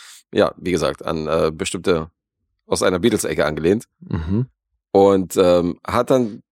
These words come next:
Speaker 1: dieses Gartenbaukino gemietet für diese Veranstaltung. Und das läuft folgendermaßen ab.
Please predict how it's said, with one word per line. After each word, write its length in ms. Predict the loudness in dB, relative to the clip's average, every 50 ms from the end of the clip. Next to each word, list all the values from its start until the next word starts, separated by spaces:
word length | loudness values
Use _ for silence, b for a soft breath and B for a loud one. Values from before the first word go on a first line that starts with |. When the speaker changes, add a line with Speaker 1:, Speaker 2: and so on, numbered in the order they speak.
| _ _ -4
Speaker 1:
dieses 200 | -2 -2 -2 0
Gartenbaukino 640 | 2 2 0 2 2 0 0 0 -2 -4 -2 -2 -2
gemietet 380 | -4 -4 -6 -4 -6 -6 -6 -6
für 100 | -4 -4
diese 180 | -4 -4 -4
Veranstaltung. 720 | -2 -2 -2 -2 -4 -4 -2 -2 0 0 0 0 -2 -2 -6 _ _ _ _ _ _
Und 200 | -2 -2 0 0
das 160 | 0 0 2
läuft 160 | 0 0 0 2
folgendermaßen 500 | 0 2 2 2 2 0 0 -2 -4 -4
ab. 200 | -4 -4 -4